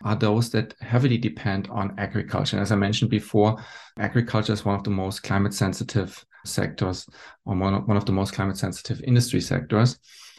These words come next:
And that's why, uh, countries, for example, such as Bangladesh, will be so negatively impacted. Bangladesh, for example, is one of the most,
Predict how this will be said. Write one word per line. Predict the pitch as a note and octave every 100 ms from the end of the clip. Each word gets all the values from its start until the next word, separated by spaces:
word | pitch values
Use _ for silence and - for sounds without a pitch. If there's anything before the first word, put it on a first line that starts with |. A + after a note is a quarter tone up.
| -
And | D#3 G2+
that's | G2+ G2+ A2
why, | G2+ G2+
uh, | - G#2
countries, | - G#2 A2+
for | G#2
example, | G#2+ G2+ G#2
such | G#2 G#2
as | -
Bangladesh, | G2+ G2 F#2 G2+ -
will | G#2
be | F#2+
so | G#2 G2+
negatively | G2 G#2 - A2+ - G2 F#2+ - - - -
impacted. | G#2 - - - - - - - - - G#2
Bangladesh, | G#2 G2 A2 B2
for | A#2+
example, | - A2 A2 G2+
is | -
one | G2+
of | G#2
the | G#2+
most, | G2 F#2+ G2 -